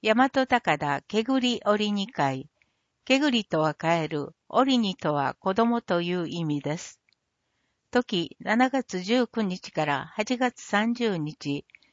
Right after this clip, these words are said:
毎週日曜日十三時から十四時、六回シリーズ。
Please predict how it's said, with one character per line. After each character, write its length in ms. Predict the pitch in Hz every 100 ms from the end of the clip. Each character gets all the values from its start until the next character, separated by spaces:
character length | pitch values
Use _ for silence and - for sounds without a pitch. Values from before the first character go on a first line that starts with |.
| _ _
毎 240 | 220 262
週 300 | 277 - 269
日 360 | 254 247 262 240
曜 240 | 233 175
日 320 | 151 151 151 -
十 200 | - 254
三 280 | 269 254 233
時 120 | 185
か 160 | - 143
ら 180 | 139 139
十 300 | 185 214 220
四 160 | 190
時、 300 | 180 139 139 -
六 160 | 185 - -
回 220 | 247 254
シ 220 | - 220
リ 200 | 202 175
ー 40 |
ズ。 340 | 139 143 143